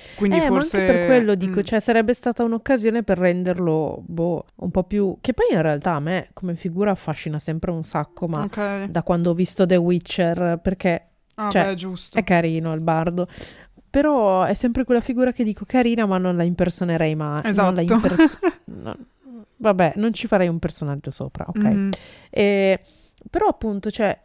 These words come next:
Speaker 2: mi sembra quasi che appunto, cioè, la sua personalità ci sia,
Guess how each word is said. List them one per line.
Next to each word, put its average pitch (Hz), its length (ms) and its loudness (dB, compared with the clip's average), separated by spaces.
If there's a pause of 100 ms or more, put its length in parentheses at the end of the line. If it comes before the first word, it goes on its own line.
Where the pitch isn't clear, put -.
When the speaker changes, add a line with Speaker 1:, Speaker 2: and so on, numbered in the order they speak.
(140)
Speaker 2:
mi 240 220 -6
sembra 277 320 -4
quasi 269 260 -2
che 226 100 -4
appunto, 185 460 -4
cioè, 175 160 -4
la 190 100 -2
sua 269 140 -2
personalità 254 640 -4 (340)
ci - 160 -8
sia, 151 460 -4